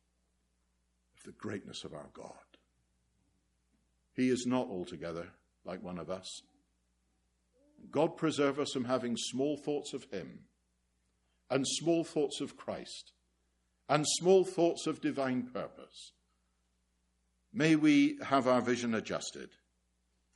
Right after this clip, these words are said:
so that these things are felt freshly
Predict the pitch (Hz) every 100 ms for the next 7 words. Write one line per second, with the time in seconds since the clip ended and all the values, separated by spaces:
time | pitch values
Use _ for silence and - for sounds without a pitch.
0 | _ _ _ - - 156 139 135 120 156
1 | 147 - 143 139 131 - - _ _ _
2 | 117 - 135 123 - - 127 156 - 123
3 | 101 -